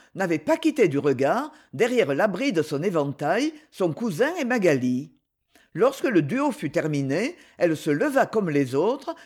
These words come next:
et se rapprocha de la jeune fille. Voilà un succès,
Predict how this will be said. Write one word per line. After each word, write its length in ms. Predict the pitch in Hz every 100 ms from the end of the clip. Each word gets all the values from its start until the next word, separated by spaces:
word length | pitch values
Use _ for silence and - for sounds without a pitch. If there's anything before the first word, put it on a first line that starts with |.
| -
et 80 | 175
se 120 | 160
rapprocha 600 | 185 294 226 190 233 302
de 100 | 277
la 120 | 156
jeune 280 | 139 254 160
fille. 580 | - 127 123 123 135 151 _ _ _ _ _ _ _ _ _ -
Voilà 260 | 320 349
un 120 | 190 190
succès, 480 | - 285 - 254